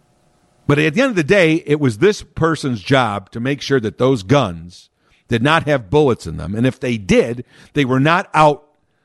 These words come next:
where anybody could just grab one and do what happened.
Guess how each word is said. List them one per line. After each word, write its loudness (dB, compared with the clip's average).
where 4
anybody 2
could 0
just 0
grab 4
one 0
and -6
do 2
what 2
happened. -6